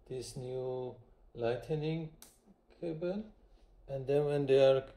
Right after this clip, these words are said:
connected to each other, we will connect them to the, uh, iPhone. After connecting, let's give it to try. So I will try to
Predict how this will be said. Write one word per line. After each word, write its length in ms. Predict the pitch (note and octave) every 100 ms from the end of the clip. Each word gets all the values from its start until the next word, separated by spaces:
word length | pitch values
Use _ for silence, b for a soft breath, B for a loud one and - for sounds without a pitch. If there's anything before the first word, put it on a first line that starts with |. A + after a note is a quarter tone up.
| -
connected 540 | C3 C3+ C3+ - A#2+
to 100 | -
each 300 | B2+ C#3 -
other, 300 | F3 E3 F#3
we 140 | E3 C#3
will 160 | B2+
connect 440 | A#2+ C3+ B2+ C3+ -
them 160 | C#3+ C3+
to 180 | C#3 B2
the, 420 | B2+ B2+ B2 - b b b b -
uh, 720 | A#2+ A2+ A2 A2 - - -
iPhone. 360 | C#3 - A#2+ - - - - - C3
After 280 | A#2+ - C3
connecting, 640 | A#2+ B2+ B2 B2 D3+ C3
let's 420 | B2+ C3+ C3 - -
give 140 | - A#2+
it 180 | B2+ -
to 120 | -
try. 460 | - - C3+ E3 F#3+ - b b b b
So 200 | _ C#3
I 100 | B2
will 180 | A#2+ A2+
try 280 | - B2 A#2+
to 800 | A#2 - B2 A#2+ A#2 A#2+ A#2